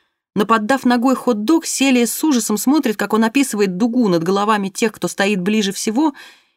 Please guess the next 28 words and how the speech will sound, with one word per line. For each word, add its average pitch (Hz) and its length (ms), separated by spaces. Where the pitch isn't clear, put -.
и 214 60
стукается 220 640
о - 20
затылок 262 720
отступающего 196 840
парня 208 420
в 180 60
голубой 175 420
рубашке. 165 600
Тот - 140
удивленно 175 480
оглядывается, 180 640
и - 80
Селия 226 380
едва 208 420
успевает 208 480
отвернуться 185 480
к - 60
столу. 175 400
Она 170 240
сосредоточенно 175 800
рассматривает 170 640
закуски, 170 520
чувствуя 190 440
на 185 80
себе 190 320
его 185 160
взгляд. 180 480